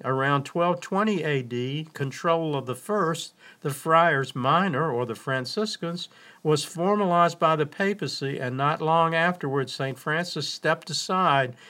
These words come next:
from administration of the order. Between twelve twelve A D and twelve seventeen A D, Saint Francis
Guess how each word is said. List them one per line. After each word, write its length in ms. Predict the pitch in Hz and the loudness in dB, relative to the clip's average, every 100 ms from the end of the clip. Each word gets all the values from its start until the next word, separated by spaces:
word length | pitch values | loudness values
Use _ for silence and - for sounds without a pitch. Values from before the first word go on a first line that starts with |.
| - | -20
from 360 | _ 160 143 135 139 | _ 0 0 0 -4
administration 1000 | 135 127 165 - - 143 135 127 131 | -4 -2 -2 -4 -2 0 0 -2 -4
of 140 | 117 110 | -4 -4
the 100 | 113 | -6
order. 480 | 113 120 113 - - _ _ _ _ _ _ _ _ _ _ _ _ _ - - - - | -4 -4 -4 -8 -14 _ _ _ _ _ _ _ _ _ _ _ _ _ -20 -20 -20 -4
Between 460 | 220 208 - 311 285 | -4 -2 2 2 2
twelve 400 | - 196 190 175 | -2 0 0 0
twelve 400 | - 185 202 185 | -2 2 4 4
A 160 | 170 | 2
D 240 | 143 165 180 | 0 0 0
and 120 | 147 | 0
twelve 320 | 139 170 160 | -2 0 0
seventeen 800 | - 190 185 160 147 - 220 240 | 0 0 0 -2 -4 -4 -2 -2
A 220 | 135 123 | -2 -4
D, 240 | 117 127 180 | -4 -4 -4
Saint 360 | - 196 190 | -4 -4 -6
Francis 640 | - 190 214 208 160 156 | -2 -2 0 -2 -6 -8